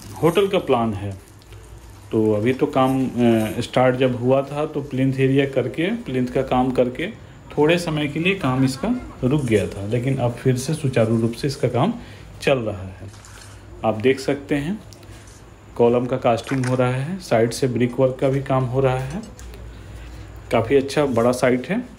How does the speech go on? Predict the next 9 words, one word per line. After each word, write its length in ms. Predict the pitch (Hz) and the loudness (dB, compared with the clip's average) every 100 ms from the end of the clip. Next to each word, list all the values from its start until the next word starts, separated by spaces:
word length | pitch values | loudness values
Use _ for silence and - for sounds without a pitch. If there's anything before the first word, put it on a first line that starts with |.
| - | -8
और 360 | 101 104 101 - | -2 0 -2 -2
काम 240 | 120 113 117 | 0 2 2
भी 260 | 117 117 | 4 2
अच्छा 340 | 113 107 - 120 | 0 -6 0 2
हो 100 | 117 | 4
रहा 120 | 127 | 2
है। 60 | |
Contractor 460 | 127 110 107 - 120 | 2 0 0 0 0
साहब 360 | 113 113 113 | 0 -2 -2